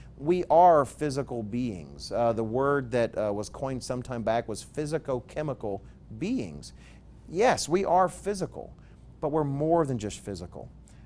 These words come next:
Uh, the patriarch Job said in Job thirty-two and verse eight,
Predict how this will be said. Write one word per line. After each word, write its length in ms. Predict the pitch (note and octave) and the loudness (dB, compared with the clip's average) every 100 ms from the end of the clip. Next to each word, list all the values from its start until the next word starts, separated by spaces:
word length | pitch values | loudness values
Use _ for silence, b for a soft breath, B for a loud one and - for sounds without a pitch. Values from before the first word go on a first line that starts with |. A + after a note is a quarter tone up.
| b | b
Uh, 100 | B2 | 0
the 80 | B2+ | 2
patriarch 500 | F3 G3 F#3+ E3 B2 | 4 2 6 6 6
Job 360 | A2+ C#3+ D#3 B2 | 4 4 4 2
said 320 | - A2+ G#2+ | 2 4 4
in 140 | G#2+ | 0
Job 320 | F#2 B2+ C3+ | -2 0 0
thirty-two 420 | A#2+ C3+ B2 - C3 | -2 -2 -2 -2 -2
and 100 | A2 | 0
verse 240 | A#2 - | 0 0
eight, 300 | C3+ B2+ F#2+ | 2 2 0